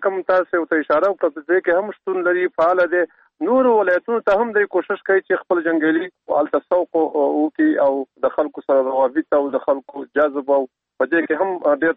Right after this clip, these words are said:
تبلیغات او د دې کارونه روان دي. نو زما په نظر باندې، یعنې دوی و-، دوی حالات دا دی چې د اووه ولایتونو نه نور هم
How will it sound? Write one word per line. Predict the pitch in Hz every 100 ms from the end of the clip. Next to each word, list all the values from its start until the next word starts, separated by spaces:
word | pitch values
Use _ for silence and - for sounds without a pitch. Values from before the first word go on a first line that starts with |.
| -
تبلیغات | 135 131 139 156 139
او | 135
د | 135
دې | 143
کارونه | - 139 147 131
روان | 127 160 135
دي. | 139 160 _ _ _
نو | 139 139 139
زما | 143 185
په | 226 226
نظر | 220 220 214
باندې، | 220 220 - _ _
یعنې | 151 151 165
دوی | 208
و-، | 196 190 180
دوی | 175 196
حالات | 180 196 190
دا | 202 202
دی | 196
چې | - 190 170 160 156
د |
اووه | 156 156 185 185
ولایتونو | 175 170 190 185
نه | 180 180
نور | 202
هم | 202